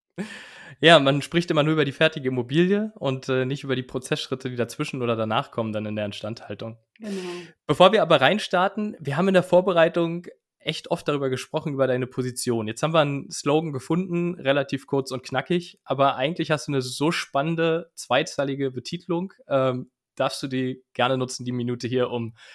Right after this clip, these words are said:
Speaker 1: dich einmal richtig und diesen Zusammenhänge zwischen Bildungszentren des Baugewerbes und digitales Handwerk zu erläutern vielleicht, dass wir einen guten Einstieg hier finden?
Speaker 2: Ja, gerne.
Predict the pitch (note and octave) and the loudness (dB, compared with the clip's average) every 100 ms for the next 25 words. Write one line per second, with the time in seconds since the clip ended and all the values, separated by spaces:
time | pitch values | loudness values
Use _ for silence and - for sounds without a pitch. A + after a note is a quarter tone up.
0 | - - B2+ B2+ C3 B2 D3 - C3+ B2+ | -20 -8 -4 -2 0 0 -2 -2 -4 -2
1 | A#2+ A#2 A#2+ A#2 B2 A2+ B2+ D3 C3 C3 | -8 -8 -8 -6 -6 0 2 2 -2 -2
2 | C3 B2+ B2+ - B2+ - A#2 C#3 D#3 C3+ | -2 -2 -4 -6 -6 -6 -2 0 2 -2
3 | - C3 B2 B2 A2 A#2+ B2+ B2 A#2+ A#2+ | -4 -6 -4 -8 -4 0 0 2 0 0
4 | A#2 A#2+ A2 B2 A#2+ A2 A2 A2 A#2 A2 | -6 -10 -10 -10 -6 -4 -4 -8 -10 -12
5 | - A2+ G2+ A2 G#2+ - - - G#2+ A2 | -8 -8 -6 -6 -8 -14 -20 -14 -12 -8
6 | A2 A2 A2 G#2+ - A2 G#2 A2 G#2 G#2+ | -8 -8 -10 -10 -10 -12 -12 -12 -12 -16
7 | _ _ _ _ _ - B3 G#3+ F#3 F#3+ | _ _ _ _ _ -8 -2 0 0 2
8 | G3 G3 F3+ | 4 4 0